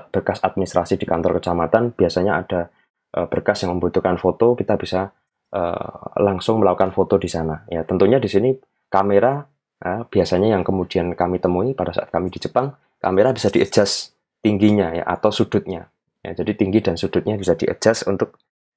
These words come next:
eh, menyesuaikan dengan tinggi badan pengguna. Nah, kadang-kadang pengguna juga memiliki cacat fisik, ini juga pada, eh, kasus tertentu harus diperhatikan. Contohnya di Jepang, eh, beberapa fasilitas umum atau fasum itu me-, menyediakan,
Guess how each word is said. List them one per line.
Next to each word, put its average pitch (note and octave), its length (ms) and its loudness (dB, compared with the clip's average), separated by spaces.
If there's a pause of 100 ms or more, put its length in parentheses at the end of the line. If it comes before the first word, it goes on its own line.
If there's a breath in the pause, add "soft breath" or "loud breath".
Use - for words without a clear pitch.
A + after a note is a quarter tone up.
(120)
eh, F#2 160 0
menyesuaikan F#2+ 480 2
dengan F#2+ 240 2
tinggi F#2+ 160 6
badan E2+ 320 -2
pengguna. F#2+ 320 2 (1300)
Nah, G#2 80 6
kadang-kadang A2+ 400 2
pengguna B2 240 4
juga A2+ 240 0
memiliki G2+ 400 2
cacat G2+ 400 0
fisik, G#2 320 0
ini A2 160 0
juga F#2+ 320 -2 (400)
pada, F#2+ 640 0
eh, F2 720 2 (400)
kasus F#2+ 240 -2
tertentu G#2+ 400 2
harus F#2+ 240 0
diperhatikan. F#2 1040 -4
Contohnya G2+ 400 4
di F#2 80 0
Jepang, C#3+ 400 -2 (400)
eh, - 80 -14
beberapa F#2 480 2
fasilitas F#2+ 560 0
umum A2 240 4
atau G2+ 160 4
fasum F#2+ 400 2
itu G2+ 160 2
me-, A#2 320 0 (160)
menyediakan, A2 960 0